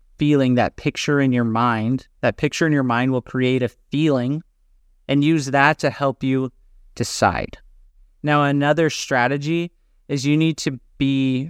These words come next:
really self-aware of what you're doing when you're making decisions.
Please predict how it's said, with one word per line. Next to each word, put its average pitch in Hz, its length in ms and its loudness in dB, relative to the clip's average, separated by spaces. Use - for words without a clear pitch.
really 143 300 2
self-aware 120 1160 0
of 123 100 2
what 123 180 4
you're 123 140 2
doing 113 520 0
when 107 140 0
you're 107 80 0
making 107 360 0
decisions. - 720 -8